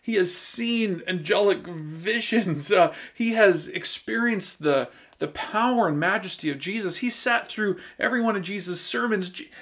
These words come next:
Peter is resolved in his heart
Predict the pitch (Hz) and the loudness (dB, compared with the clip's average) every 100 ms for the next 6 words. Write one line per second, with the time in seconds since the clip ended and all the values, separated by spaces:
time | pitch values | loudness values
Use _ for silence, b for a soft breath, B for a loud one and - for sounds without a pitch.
0 | B B - 311 320 294 208 175 180 180 | B B -2 2 4 4 4 2 0 -2
1 | 156 208 262 233 180 143 135 - 320 - | 2 2 2 0 -2 -4 -6 -6 -6 -6
2 | - | -10